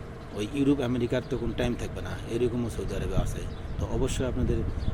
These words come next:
যেটা, উম, সর্বশেষ যেটা বলতে চাই, সেটা হচ্ছে যদি আপনাদের, আহ,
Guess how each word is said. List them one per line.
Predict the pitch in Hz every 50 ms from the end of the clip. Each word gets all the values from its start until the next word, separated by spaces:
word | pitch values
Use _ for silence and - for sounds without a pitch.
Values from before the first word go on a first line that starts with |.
| - - -
যেটা, | 123 117 113 107 107 - - - - - -
উম, | - - - - - - - - - -
সর্বশেষ | 127 120 120 117 131 123 110
যেটা | 120 113 113
বলতে | 107 110 113 110 - 110
চাই, | - 123 120
সেটা | - - - 117
হচ্ছে | 110 110 - - 135 147 - - - - - - -
যদি | - 113 120 120
আপনাদের, | 117 - 113 117 107 117
আহ, | 110 104 - - - - - - - - 107 98 98 98